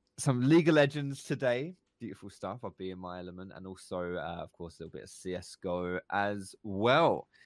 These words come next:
Uh, oh my goodness, I almost forgot. Holy crap, I only got straight into the first topic without asking you a food-related question. Uh, my food-related question to you guys is, it's Christmas coming up, right? It's, like, December the something or other now, right? So you've got a few weeks until Crimbo's coming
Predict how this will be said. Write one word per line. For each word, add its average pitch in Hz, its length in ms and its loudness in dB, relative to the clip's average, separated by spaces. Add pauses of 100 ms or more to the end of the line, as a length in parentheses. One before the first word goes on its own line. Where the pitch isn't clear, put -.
(340)
Uh, 98 340 6
oh 156 100 -2
my 123 160 0
goodness, 120 340 -4
I 113 40 -6
almost 143 420 0
forgot. 113 320 4
Holy 127 240 4
crap, 113 300 -2
I 113 40 2
only 135 140 0
got - 200 -4
straight 117 280 0
into 98 160 -10
the 92 60 -10
first 101 260 -2
topic 117 140 -8
without 98 320 -2
asking 104 300 -12
you 92 80 -18
a - 20 -20 (100)
food-related 98 480 -6
question. 117 500 -6
Uh, 95 160 2
my 135 300 2
food-related 98 560 -2
question 90 560 -10
to 101 80 -2
you 98 140 2
guys 85 340 -2 (100)
is, 101 540 0 (840)
it's 170 160 2
Christmas 202 420 2
coming 117 280 0
up, 92 280 -2
right? 104 180 4
It's, - 160 -6
like, 104 180 -2
December 117 380 -4
the 92 100 -4
something 95 380 -6
or 87 100 -6
other 87 200 -4
now, 82 300 -6
right? 82 280 -6
So 110 120 -8
you've 110 120 -6
got 160 120 4
a 147 80 -2
few 185 200 2
weeks 151 300 2
until 113 300 -4
Crimbo's 101 400 -4
coming 92 300 -4